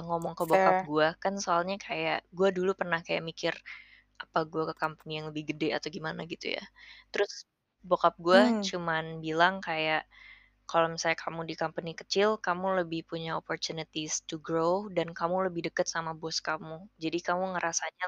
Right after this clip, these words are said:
Speaker 1: lebih,
Speaker 2: Hmm.
Speaker 1: um, apa namanya, lebih deket, lebih family oriented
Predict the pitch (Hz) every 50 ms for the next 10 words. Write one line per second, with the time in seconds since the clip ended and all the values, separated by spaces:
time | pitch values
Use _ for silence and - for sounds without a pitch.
0 | 180 175 156 151 170 160 156 156 156 156 156 165 - _ - - - - 220 220
1 | 226 226 220 - - - - _ _ - - - - 160 160 160 160 160 165 -
2 | 170 - 208 214 220 214 226 262 269 247 202 185 180 170 175 - - 196 - 196
3 | 185 180 185 - - 180 175 180 180 180 175 175 170 170 175 175 175 170 170 175
4 | 175 - 175